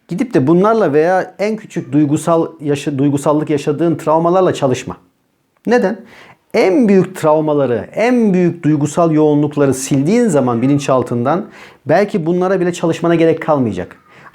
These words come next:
Aynı duygular olacaktır ve buradan o yoğunluk gittikten sonra bunlar da şiddetini kaybedecek. Belki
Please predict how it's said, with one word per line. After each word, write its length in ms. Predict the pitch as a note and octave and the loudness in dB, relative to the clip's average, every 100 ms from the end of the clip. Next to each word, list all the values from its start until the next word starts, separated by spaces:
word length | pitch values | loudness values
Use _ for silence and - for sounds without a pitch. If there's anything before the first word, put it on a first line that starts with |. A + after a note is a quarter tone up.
| - | 0
Aynı 440 | F#3+ G3+ G3 E3 | 0 2 0 0
duygular 320 | C3+ C3 B2+ | -2 -2 0
olacaktır 680 | B2 A#2+ A2+ A2 F#3+ G#3 - - - - | 0 0 -2 -2 -2 -2 -4 -20 -6 -2
ve 120 | D#3 | 2
buradan 260 | F#3+ F#3+ | 2 2
o 160 | F3+ E3+ | 2 2
yoğunluk 440 | D#3+ F3 E3+ F3 | 2 4 2 0
gittikten 520 | F3 - F3 F3 G3+ G3 | -4 -6 -6 -2 0 0
sonra 500 | G3 D3 D3 G3 A3 - - | 0 0 2 0 -2 -14 -10
bunlar 460 | C3+ E3 F3+ G3+ F3+ | 0 2 4 2 2
da 120 | E3+ C#3 - | 0 -2 -10
şiddetini 520 | - C#3+ C#3+ C3+ B2+ | -14 -6 -4 -2 -2
kaybedecek. 720 | D3+ E3+ F3 F#3 E3+ F#3+ - _ _ C3 | 0 0 2 0 0 -4 -6 _ _ 0
Belki 580 | D#3 F3 - C#3+ - | 0 0 -2 -6 -6